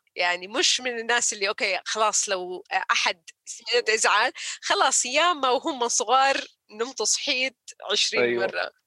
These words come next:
Speaker 2: صار النوم مقطع.
Speaker 1: النوم مقطع، و you do it when you can. خلاص. طيب، آه، إحنا قبل ما نسجل الحلقة، و-، وحقيقة اللي خلانا نتواصل ونفكر نسجل الحلقة، لأن أنا كان عندي سؤال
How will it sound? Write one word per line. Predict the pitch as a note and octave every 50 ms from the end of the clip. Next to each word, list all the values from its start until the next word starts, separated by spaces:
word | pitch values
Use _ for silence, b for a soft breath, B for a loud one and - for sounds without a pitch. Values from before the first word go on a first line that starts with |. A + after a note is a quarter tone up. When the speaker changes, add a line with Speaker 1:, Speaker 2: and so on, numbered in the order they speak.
| _ _ _ -
Speaker 2:
صار | - - B2 A#2 A#2
النوم | A#2+ B2 B2+ B2
مقطع. | A2+ G#2+ C3+ C3 - - - A2+ G2 G#2 G#2+ G#2+ A2 A2+ - - - - B2+ - _ _ _ _ _ -
Speaker 1:
النوم | E4 D#4+ D#4+ G#4+ G#4+ F4+
مقطع، | D4 C4+ G4+ G#4 - _ - B3 A#3+ B3 B3+ C4+ -
و | - C4+ C#4+ D#4
you | E4 F4+ -
do | F4+ F#4+ G4 D#4
it | D#4 - C#4+ C#4+
when | C#4
you | C#4 C#4 C#4 - - C4
can. | F#3+ F3 F#3+ - - - _ _ _ _ -
خلاص. | C#4 C#4 B3+ G3+ G#3 - - - - - _
طيب، | - G4+ E4 C#4 A#3 - - - - C4
آه، | B3+ B3 A#3+ B3 - -
إحنا | D#4+ - - E4 F4 D#4+ B3 G#3+ _ _ - -
قبل | - G#4+ F4+
ما | E4+ D#4+
نسجل | D4+ - F#4 E4 - C#4 B3+
الحلقة، | B3 - D#4+ D#4 C#4 - C4 A#3+
و-، | B3+ A3+ - G3+ A3 A3
وحقيقة | G#3+ - C4 A#3+ A#3 A#3+ D#4 D#4 A#3+ A#3+ A3+ G#3+ - -
اللي | G#3 G3+ G3+ G#3+ G3+
خلانا | G3+ - A#3 A#3 A#3 C4 C#4 C4+ B3+ B3 A#3 G#3 - - _ _ _ _ _ G#3+
نتواصل | A#3 G#3+ - B3 B3+ C4+ D4 D#4 - - G#3+ G3 G3 F3+ - -
ونفكر | F#3 F3+ F3+ F3+ F3+ F3+ F3+ F3+ F3+ - - C4 B3+ - C4+
نسجل | A3 - - C4 B3+ - A3
الحلقة، | - - - B3+ B3+ B3 - C4 B3+ B3
لأن | B3 G#3 G#3+ - B3+ B3+ B3+
أنا | B3+ C4+ C4+ C#4+
كان | C#4 - D4 C4+ B3+ A#3
عندي | A3+ B3+ B3+ A3+ A#3+ A#3+
سؤال | - - A#3+ - - G#3+ A3+ A#3 A#3+ A#3+ B3 B3 C#4